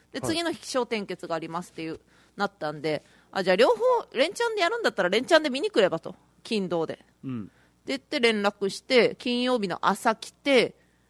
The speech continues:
Speaker 1: 日曜日の夜帰りました。
Speaker 2: はあ、結構。
Speaker 1: 二泊三日か。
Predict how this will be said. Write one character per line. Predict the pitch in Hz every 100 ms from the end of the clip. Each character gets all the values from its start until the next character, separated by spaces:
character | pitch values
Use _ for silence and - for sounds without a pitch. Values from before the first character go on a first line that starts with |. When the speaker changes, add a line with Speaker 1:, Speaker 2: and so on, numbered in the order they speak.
| _ _ _
Speaker 1:
日 | 208 208 -
曜 | 254 233
日 | 185
の | 165
夜 | 180 190
帰 | 190 156
り | 143
ま | 147
し | -
た。 | - _ _ _ _ _ _ _ _ _ _ _ -
Speaker 2:
は | 127 131 135 135 139 131
あ、 | 127
結 | 214 220 -
構。 | 165 131 107 - _ _
Speaker 1:
二 | - 240
泊 | 254 - 156
三 | 151
日 | _ 175
か。 | - 101